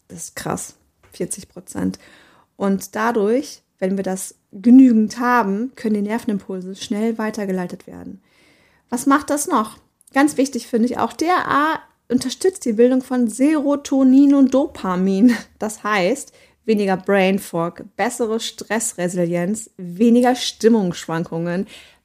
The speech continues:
besserer Schlaf. Vielleicht kennt das einer von euch, wenn ihr vielleicht ein schulpflichtiges Kind habt. Ich habe ein schulpflichtiges <laughs> Kind und seitdem mein Sohn diese Omega-drei-Fettsäuren bekommt und ich zwing's ihm auf, ich bin echt ehrlich, ich zwing's ihm auf, dass er es jeden Tag nimmt. Das ist echt was, was mir so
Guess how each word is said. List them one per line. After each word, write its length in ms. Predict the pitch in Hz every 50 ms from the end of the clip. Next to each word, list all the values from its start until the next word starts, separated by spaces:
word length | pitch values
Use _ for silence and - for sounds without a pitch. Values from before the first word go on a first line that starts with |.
| _ _
besserer 460 | - 240 302 311 - 277 269 269 277
Schlaf. 680 | 269 - - 233 220 196 196 196 202 208 220 - - - _ _ _ _ _ _ _ _
Vielleicht 480 | _ _ 277 254 240 233 247 262 254 -
kennt 220 | - 285 262 269
das 100 | 262 254
einer 300 | - - 208 220 233 233
von 220 | 233 - 233 214
euch, 440 | - 202 214 220 220 214 226 220 -
wenn 140 | 214 208 202
ihr 100 | 208 208
vielleicht 280 | 196 - 196 208 214 -
ein 60 | 220
schulpflichtiges 720 | 220 - 277 277 269 247 240 240 - 254 220 254 247 - -
Kind 340 | - 294 277 254 277 277
habt. 340 | 269 262 247 247 247 - - -
Ich 300 | - 247 - - - - _ _
habe 240 | 262 240 254 254 247
ein 160 | 214 - 254
schulpflichtiges 840 | 262 - 254 247 - - 240 240 - 320 233 233 277 247 - - - _
<laughs> 20 |
Kind 360 | - - 294 254 247 226 294 - - - - - - - -
und 160 | 226 247 214
seitdem 400 | 226 240 226 208 - 247 240 240
mein 180 | 233 214 214 208
Sohn 380 | 202 220 220 220 226 220 208
diese 640 | 214 208 208 196 202 196 196 196 196 196 190 190 - _ _ _ _
Omega-drei-Fettsäuren 1120 | 220 233 240 226 214 208 202 190 202 226 - 226 190 - - 185 190 196 202 180 180 220 - _
bekommt 540 | 240 233 - - 262 202 208 220 220 220
und 60 | - 190
ich 160 | 190 - -
zwing's 320 | - - 196 196 - -
ihm 180 | - 185 190 -
auf, 280 | - 170 180 190 190
ich 100 | 190 -
bin 160 | _ 185 190 -
echt 280 | - 208 208 - -
ehrlich, 440 | - 190 185 175 170 185 190 - -
ich 120 | 185 - -
zwing's 280 | - - 190 190 190
ihm 120 | 202 190 -
auf, 200 | - 170 185 185
dass 140 | - - -
er 40 |
es 120 | 180 190 -
jeden 160 | 175 170 190
Tag 200 | - 185 - -
nimmt. 220 | 196 190 180 -
Das 140 | 220 254 285
ist 100 | 294 277
echt 260 | 285 - 262 269 -
was, 220 | - 233 233 - -
was 160 | 220 220 -
mir 140 | 233 208 196
so 180 | 196 214 226